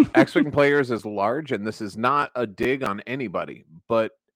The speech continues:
Speaker 2: my opinion, X-Wing players at large have a new shiny capability built into their brain. Uh,
Speaker 1: Right.
Speaker 2: and so when you look at, if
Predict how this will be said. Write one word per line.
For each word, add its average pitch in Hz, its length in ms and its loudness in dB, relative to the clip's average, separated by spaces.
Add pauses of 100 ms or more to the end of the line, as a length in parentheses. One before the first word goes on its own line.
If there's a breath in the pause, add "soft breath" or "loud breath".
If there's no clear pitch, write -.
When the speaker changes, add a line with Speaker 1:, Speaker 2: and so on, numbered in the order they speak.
(180)
Speaker 2:
my 120 360 0
opinion, 131 440 -2
X-Wing 123 340 -4
players 123 320 2
at 117 80 0
large 117 320 0
have 113 240 -4
a 113 60 -4
new 107 240 -4
shiny 110 560 -6 (440)
capability 113 680 -4
built 110 400 -6
into 117 160 -4
their 98 120 -4
brain. 95 380 -6 (640)
Uh, 104 320 2
Speaker 1:
Right. 80 80 -4
Speaker 2:
and 113 240 -4
so 113 160 2
when 104 200 0
you 117 140 -2
look 117 380 0
at, 110 340 2 (840)
if 120 180 0